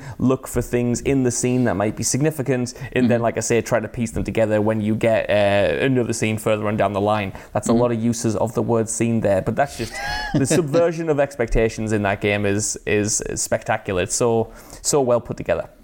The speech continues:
Speaker 2: I think as well, like, we could kinda use this to talk about, like, the idea of going through, like, a really good story once and being, like, experiencing it the first time, all the reveals, the plot twists, whatever it is, all the visuals and everything.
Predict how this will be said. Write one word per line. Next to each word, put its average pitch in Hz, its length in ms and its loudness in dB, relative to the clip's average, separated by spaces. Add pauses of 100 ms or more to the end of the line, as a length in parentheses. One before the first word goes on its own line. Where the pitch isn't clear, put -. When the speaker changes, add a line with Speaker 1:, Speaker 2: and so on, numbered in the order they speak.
(280)
Speaker 2:
I 170 40 0
think 262 180 6
as 202 80 2
well, 190 160 4
like, 160 200 0
we 143 140 2
could 175 140 0
kinda 165 180 0
use 135 180 4
this 135 120 0
to 127 100 -2
talk 123 220 0
about, 120 200 2
like, 113 140 2
the 123 80 2
idea 123 260 2
of 117 120 -2
going 131 240 2
through, 127 160 2
like, 117 140 2
a 113 60 4
really 123 300 4
good 131 220 0
story 117 420 2
once 92 400 0
and 107 160 2
being, 110 160 4
like, 101 180 2
experiencing 143 580 2
it - 20 0
the 135 80 -4
first 131 200 0
time, 127 200 2
all 127 60 4
the 127 100 2
reveals, 120 280 2
the - 60 -2
plot 113 240 0
twists, 113 320 -2
whatever 120 320 2
it 107 80 2
is, 107 140 2
all 107 60 2
the 104 80 0
visuals 107 380 2
and 104 80 4
everything. 101 380 0